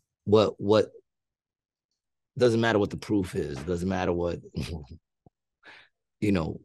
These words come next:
what the science is really doesn't matter. They say follow the science, but the science doesn't really matter because they just want you to do whatever the fuck they tell you to do. And that comment alone will probably get this pulled from YouTube. Are we even allowed to post to YouTube yet?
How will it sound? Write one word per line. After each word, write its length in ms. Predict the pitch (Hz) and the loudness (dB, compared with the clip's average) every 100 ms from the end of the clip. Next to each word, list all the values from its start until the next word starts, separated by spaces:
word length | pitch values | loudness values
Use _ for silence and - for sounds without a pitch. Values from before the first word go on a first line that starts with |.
| - | -2
what 160 | 95 | -2
the 80 | 107 | 0
science 480 | - 104 120 104 82 | 2 2 2 0 -4
is 180 | 85 71 | -6 -4
really 200 | 85 78 | -4 -4
doesn't 280 | 76 76 80 | -6 -6 -8
matter. 240 | 87 87 | -8 -8
They 120 | 85 | -6
say 180 | - 98 | -2 -2
follow 300 | - 101 104 | 0 0 0
the 80 | 82 | 0
science, 340 | 85 80 80 | -2 -4 -8
but 120 | - | -6
the 40 | - | -2
science 320 | 110 104 95 | 0 0 -2
doesn't 220 | 101 80 | -2 -6
really 180 | 82 78 | -6 -8
matter 300 | 82 82 78 | -8 -8 -10
because 500 | - - 80 78 - _ - _ _ _ | -10 -8 -8 -8 -12 _ -20 _ _ _
they 100 | 98 | -4
just 100 | 87 | -2
want 140 | 92 87 | -2 -2
you 60 | |
to 60 | 85 | -2
do 200 | 85 92 | 2 2
whatever 220 | 87 87 | 2 -2
the 80 | 73 | -4
fuck 200 | 87 78 | -10 -8
they 100 | 87 | -8
tell 180 | - 80 | -6 -6
you 80 | 76 | -6
to 80 | |
do. 240 | 76 76 - _ _ _ _ _ - | -8 -10 -14 _ _ _ _ _ -4
And 140 | 85 | 0
that 140 | 101 - | 2 2
comment 320 | 110 101 95 | 2 4 4
alone 320 | 92 98 92 | 4 2 2
will 80 | 80 | 0
probably 340 | - 85 80 | -2 -2 -2
get 180 | 78 78 | -4 -8
this 460 | - 78 - - - _ - - - - | -8 -8 -6 -8 -10 _ -20 -20 -20 -16
pulled 320 | - 90 80 67 | -2 0 0 -2
from 140 | 82 | -8
YouTube. 460 | 78 76 - 78 65 _ - - - _ _ - | -6 -6 -6 -8 -8 _ -20 -20 -20 _ _ 2
Are 100 | 110 | 6
we 120 | 139 | 8
even 160 | 135 123 | 8 6
allowed 360 | 113 107 107 | 6 4 0
to 160 | - - _ _ _ - - | -2 -6 _ _ _ -20 -2
post 280 | 104 120 - | 0 0 0
to 80 | 117 | 2
YouTube 480 | 123 131 - 127 | 2 2 4 4
yet? 300 | 123 135 - | 4 2 0